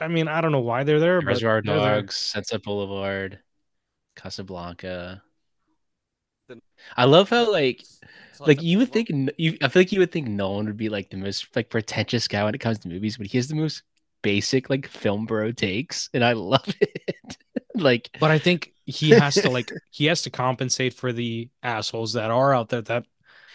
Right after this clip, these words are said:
Speaker 1: you know,
Speaker 2: Yeah,
Speaker 1: I, I
Speaker 2: because
Speaker 1: have
Speaker 2: it's
Speaker 1: no
Speaker 2: like
Speaker 1: problem with you being pretentious, but it's like, you need to
Speaker 2: Yeah.
Speaker 1: watch all movies to be like, you have
Speaker 2: Mm-hmm.
Speaker 1: to be able to, I, like, I have to watch,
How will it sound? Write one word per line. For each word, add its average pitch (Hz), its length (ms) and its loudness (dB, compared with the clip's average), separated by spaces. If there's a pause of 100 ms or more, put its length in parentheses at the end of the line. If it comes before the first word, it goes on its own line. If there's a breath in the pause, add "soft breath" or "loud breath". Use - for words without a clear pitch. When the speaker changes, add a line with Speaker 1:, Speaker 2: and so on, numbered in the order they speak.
(380 loud breath)
Speaker 1:
you 190 120 6
know, 131 80 6
Speaker 2:
Yeah, 82 280 -4
Speaker 1:
I, 131 100 -2
I - 20 -4
Speaker 2:
because 160 220 2
Speaker 1:
have 156 40 4
Speaker 2:
it's 180 100 4
Speaker 1:
no - 20 0
Speaker 2:
like 139 80 8
Speaker 1:
problem 160 280 2
with 151 160 0
you 160 80 0
being 160 220 0
pretentious, 156 520 -6
but 143 140 -2
it's 143 120 -4
like, 160 200 -4 (420 loud breath)
you 156 140 2
need 180 160 6
to - 0 -
Speaker 2:
Yeah. 180 80 6
Speaker 1:
watch 156 320 0
all 151 240 6
movies 135 600 0
to 151 100 -8
be 131 240 -2
like, 131 140 0 (100)
you 107 160 2
have - 0 -
Speaker 2:
Mm-hmm. 165 120 0
Speaker 1:
to 170 60 -4
be 151 120 -2
able 147 160 0
to, 147 120 0
I, 147 180 2
like, 139 220 -4 (340 loud breath)
I 135 80 -2
have 160 160 -2
to 160 100 4
watch, 135 540 0